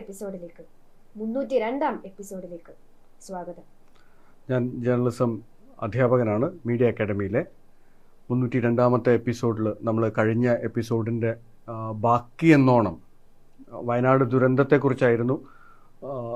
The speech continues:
Speaker 2: മുന്നൂറ്റി ഒന്നാമത്തെ എപ്പിസോഡിൽ, ആ, നമ്മൾ സംസാരിച്ചിരുന്നത്. ആ, ദുരന്തത്തിൻ്റെ വ്യാപ്തിയെക്കുറിച്ചായിരുന്നു. ആ വ്യാപ്തി ഒരു, ആ, പറയാൻ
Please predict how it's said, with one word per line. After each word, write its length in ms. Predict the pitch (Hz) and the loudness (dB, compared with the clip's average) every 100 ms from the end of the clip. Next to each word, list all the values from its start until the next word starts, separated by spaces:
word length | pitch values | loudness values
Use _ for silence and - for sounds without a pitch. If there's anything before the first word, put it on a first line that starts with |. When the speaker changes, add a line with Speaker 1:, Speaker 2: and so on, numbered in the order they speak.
| - 160 | -8 -6
Speaker 2:
മുന്നൂറ്റി 400 | 139 131 123 131 - 127 | -2 -2 -2 -4 -2 0
ഒന്നാമത്തെ 480 | 123 123 120 117 123 | 4 4 4 2 0
എപ്പിസോഡിൽ, 500 | 117 117 123 117 113 110 | 0 -4 -2 -2 0 -2
ആ, 720 | 107 - - - - 95 113 113 101 117 | -4 -18 -20 -20 -18 -10 -8 -8 -6 -4
നമ്മൾ 180 | 110 110 117 - - - | -2 -4 -6 -14 -8 -4
സംസാരിച്ചിരുന്നത്. 760 | 110 117 110 104 104 101 101 165 - - - - - - - | -2 -2 -2 -4 -6 -6 -6 -8 -12 -20 -20 -20 -20 -20 -14
ആ, 60 | 127 - 127 | -12 -4 0
ദുരന്തത്തിൻ്റെ 720 | 131 135 135 131 139 131 127 131 - 123 | 4 4 2 2 2 4 4 2 -6 -4
വ്യാപ്തിയെക്കുറിച്ചായിരുന്നു. 1000 | 110 127 127 - 165 151 123 127 107 98 131 - 110 | 2 2 2 4 4 4 0 0 0 -2 -8 -8 -2
ആ 60 | 127 139 135 | 2 2 2
വ്യാപ്തി 420 | 127 123 - 139 135 - 123 | 0 -2 -2 -4 -4 -10 -6
ഒരു, 140 | 123 127 - 120 | -4 -6 -8 -10
ആ, 40 | 127 123 123 - - 123 113 135 - | -8 -8 -10 -10 -10 -10 -10 -12 0
പറയാൻ 320 | 127 123 127 | 2 4 2